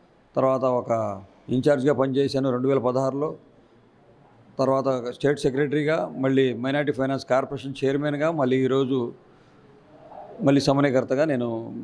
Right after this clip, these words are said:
ప్రజల దగ్గరికి వెళ్తున్నాను. మంచి స్పందన వస్తుంది. ప్రతి ఒక్కళ్ళు స్వచ్ఛందంగా ముందుకొచ్చి వాళ్ళే, "మేము ఎందుకేమయ్యా, మేము జగన్ గారికే ఇస్తామయ్యా, గత ప్రభుత్వంలో ఏ ఒక్క రూపాయి రాలా మాకు, ఏ ఒక్క పథకం రాలేదు,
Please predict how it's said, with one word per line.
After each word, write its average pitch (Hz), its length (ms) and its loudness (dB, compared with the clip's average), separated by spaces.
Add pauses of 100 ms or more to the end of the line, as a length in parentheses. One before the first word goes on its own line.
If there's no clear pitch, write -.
(120)
ప్రజల 127 220 2
దగ్గరికి 127 320 0
వెళ్తున్నాను. 131 500 -4 (400)
మంచి 135 460 2
స్పందన 135 500 -2
వస్తుంది. 139 540 -2 (580)
ప్రతి 135 240 2
ఒక్కళ్ళు 147 500 0 (520)
స్వచ్ఛందంగా 151 440 0
ముందుకొచ్చి 139 840 -2
వాళ్ళే, 131 500 0
"మేము 135 200 -4
ఎందుకేమయ్యా, 147 560 -2
మేము 131 260 -4
జగన్ 131 240 0
గారికే 135 300 -2
ఇస్తామయ్యా, 117 560 -2 (480)
గత 123 180 2
ప్రభుత్వంలో 151 500 2
ఏ 143 160 2
ఒక్క 139 220 -2
రూపాయి 147 360 2
రాలా 135 240 0
మాకు, 127 340 -6
ఏ 127 80 -4
ఒక్క 127 160 -4
పథకం 135 380 -2
రాలేదు, 131 540 -2